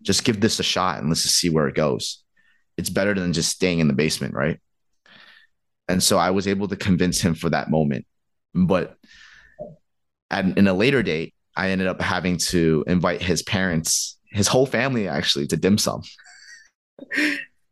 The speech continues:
And I did this so traditionally, like I was about to go on this date with this guy, <laughs> or, like, I was seeking for their approval, but I went there prepared.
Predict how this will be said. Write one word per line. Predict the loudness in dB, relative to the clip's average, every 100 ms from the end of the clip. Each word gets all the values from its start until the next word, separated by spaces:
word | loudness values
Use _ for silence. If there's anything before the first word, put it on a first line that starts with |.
| -4
And | 0 0
I | 0
did | 0
this | -2 0
so | 2 2
traditionally, | 0 -4 0 4 4
like | 4 2
I |
was | 0
about | 0 -2
to | 2
go | 4
on | 4
this | 2 0
date | 2 4 4
with | 2
this | 0
guy, | 2 2 2 0 -2 -4 -6 -8 -2 -2 0 0
<laughs> | 4 4 2 -2 -2
or, | 0
like, | 0 -2 -8 -8 -6 -4 0
I | 2
was | 2 2
seeking | 4 4 2
for | 4
their | 4 4
approval, | 4 6 6 6 2
but | 2 0 -2 -14 -18 -16 -18 _ -2
I | 2
went | 2 2
there | 0
prepared. | 0 -4 -4 0 2 0 -2